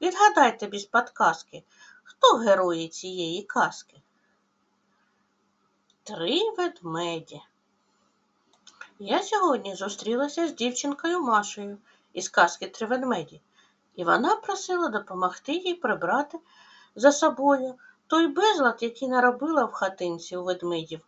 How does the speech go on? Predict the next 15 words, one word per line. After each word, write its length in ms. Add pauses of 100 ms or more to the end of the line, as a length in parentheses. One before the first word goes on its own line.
(280)
коли 200
тікала 480
додому. 580 (1800)
Вирушаємо 720
до 160
лісу 320
по 160
слідах. 600 (720)
Чиї 340
це 280 (320)
можуть 340
бути 260
сліди? 480 (1600)
Ведмедя, 880 (580)
зайця, 760